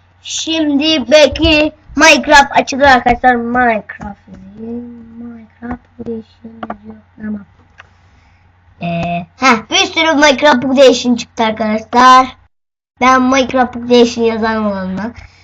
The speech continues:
Bazen dikkat edin, demo falan yazsa hemen kötü olur arkadaşlar.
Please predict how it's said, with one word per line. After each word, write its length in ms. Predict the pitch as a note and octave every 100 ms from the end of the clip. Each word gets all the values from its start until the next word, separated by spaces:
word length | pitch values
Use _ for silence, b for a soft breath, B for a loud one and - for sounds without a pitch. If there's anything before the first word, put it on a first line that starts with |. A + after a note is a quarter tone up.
| _
Bazen 480 | C4+ D4+ D#4+ E4 C#4+
dikkat 300 | B3 E4 D4+
edin, 340 | D#4 D4 D4
demo 320 | D4+ D4 D4+ C#4+
falan 360 | - D4+ D4
yazsa 840 | D4 D4 D#4+ - - C#4 C4+ C#4 - _ -
hemen 560 | - E4 D#4 D4 C#4+
kötü 320 | A#3+ B3+ A3+ A#3
olur 200 | A3 G#3
arkadaşlar. 720 | F#3+ - F#3+ E3+ - F3+